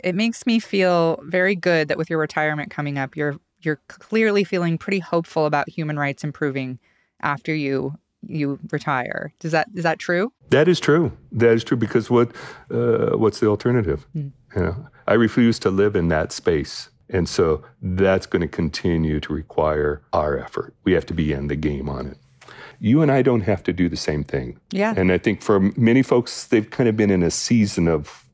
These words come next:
Speaker 2: determining what's their thing.
Speaker 1: Mm-hmm.
Speaker 2: But each of us need to do something.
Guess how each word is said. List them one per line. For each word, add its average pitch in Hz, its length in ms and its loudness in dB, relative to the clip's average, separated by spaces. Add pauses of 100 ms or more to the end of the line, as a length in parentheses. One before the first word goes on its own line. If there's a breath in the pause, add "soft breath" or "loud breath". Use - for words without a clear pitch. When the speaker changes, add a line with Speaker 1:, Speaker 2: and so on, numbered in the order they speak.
(140)
Speaker 2:
determining 85 540 0
what's 78 240 0
their 78 220 0
thing. - 380 -6
Speaker 1:
Mm-hmm. 147 520 -4
Speaker 2:
But - 160 0
each 80 180 -2
of 69 80 -2
us - 160 -4
need 76 180 -2
to 73 60 -6
do 71 120 -4
something. 123 600 -8